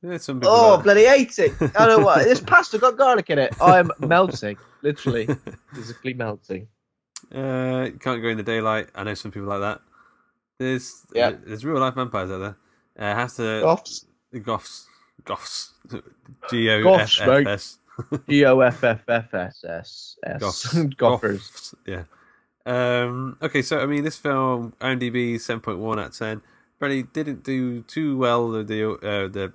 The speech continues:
Speaker 1: old reviewers. Fifty-four percent on Rotten Tomatoes. The audience score is seventy-eight percent, though. I mean, we, we kinda grew up with this. I mean, I was ten when it came out. I, this was, this and The Matrix were, like,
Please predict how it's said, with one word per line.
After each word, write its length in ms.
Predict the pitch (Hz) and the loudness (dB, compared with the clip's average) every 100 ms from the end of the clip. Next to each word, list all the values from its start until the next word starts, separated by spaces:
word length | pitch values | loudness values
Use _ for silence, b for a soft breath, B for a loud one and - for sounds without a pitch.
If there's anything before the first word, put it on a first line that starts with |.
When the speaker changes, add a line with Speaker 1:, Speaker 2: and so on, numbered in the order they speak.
| _ | _
Speaker 1:
old 220 | 98 98 | -8 -8
reviewers. 640 | 101 101 104 104 107 - _ _ - | -8 -10 -6 -6 -8 -14 _ _ -10
Fifty-four 340 | 127 - 117 | -10 -6 -8
percent 200 | 101 110 | -6 -10
on 80 | 95 | -10
Rotten 140 | 101 80 | -12 -12
Tomatoes. 420 | 107 98 - 107 _ _ | -10 -10 -8 -12 _ _
The 120 | 117 123 | -6 -2
audience 300 | 156 107 - | -2 -4 -8
score 340 | - 92 78 | -10 -10 -10
is 60 | - | -14
seventy-eight 560 | - 117 101 98 85 | -10 -10 -10 -12 -14
percent, 280 | - 90 73 | -14 -18 -16
though. 160 | 82 98 _ _ _ _ - | -16 -16 _ _ _ _ -12
I 80 | 127 | -6
mean, 340 | 139 135 131 _ _ _ _ _ _ _ - | -4 -4 -6 _ _ _ _ _ _ _ -6
we, 100 | 139 | -6
we 180 | 131 156 | -4 -4
kinda 200 | 147 117 | -2 -2
grew 200 | 110 123 | -4 -6
up 60 | - | -6
with 100 | 71 | -14
this. 160 | - | -14
I 40 | 98 | -10
mean, 60 | |
I 80 | 101 | -6
was 180 | 98 - _ | -8 -10 _
ten 280 | 107 104 | -10 -10
when 100 | 98 | -10
it 80 | 90 | -14
came 160 | - 95 | -12 -10
out. 220 | 98 - - | -10 -14 -12
I, 160 | 98 95 _ _ _ _ _ _ _ _ _ _ | -10 -10 _ _ _ _ _ _ _ _ _ _
this 300 | 107 123 - | -10 -10 -8
was, 320 | 123 107 - _ _ _ _ _ | -10 -10 -14 _ _ _ _ _
this 300 | 123 135 120 | -6 -6 -6
and 80 | |
The 60 | 117 | -6
Matrix 420 | 131 127 92 - | -4 -6 -10 -12
were, 60 | 95 | -10
like, 460 | 90 85 - _ | -10 -10 -16 _